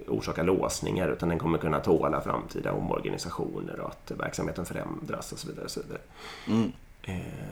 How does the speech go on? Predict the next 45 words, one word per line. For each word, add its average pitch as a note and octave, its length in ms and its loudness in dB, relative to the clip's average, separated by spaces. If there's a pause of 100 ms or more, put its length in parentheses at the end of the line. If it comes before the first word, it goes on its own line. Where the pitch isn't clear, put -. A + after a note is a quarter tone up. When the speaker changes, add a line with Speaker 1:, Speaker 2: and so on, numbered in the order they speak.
(100)
Speaker 1:
men C3 180 8
om A2+ 80 8
det A#2 60 6
liksom A2+ 220 6
är A2+ 40 2
färre A#2+ 420 4
än G#2 80 4
hälften D#2+ 420 -2
av G1+ 100 -2
alla G1+ 200 -2
jobb - 220 -4
som F#2 160 -2
den D#2 100 0
skulle D#2 320 0
kunna - 180 -4
platsa - 380 -4
på, - 280 -2
då G2 160 6
är C#2 120 6
det C2+ 60 0
en D2 100 4
varningssignal. D#2+ 720 2 (1400)
Eh, F#2+ 80 -8 (1500)
och A2+ 320 12
om F#2 120 10
den F2+ 280 10
Speaker 2:
Nej, D3+ 160 12
men C3 220 10
jag A2+ 100 6
Speaker 1:
kan A#2+ 160 -2
Speaker 2:
håller C3 120 6
Speaker 1:
ta C#3 40 10
Speaker 2:
med. B2 80 10
Speaker 1:
nästan F#2+ 240 6
alla, F2 320 8
så F2 140 4
skulle E2 200 4
den D2+ 120 4
troligtvis D#2 400 0
ta - 160 0
ett - 80 -8
högre E2+ 320 -2
chefsjobb - 420 -6
istället. - 420 -10
<laughs> - 60 -8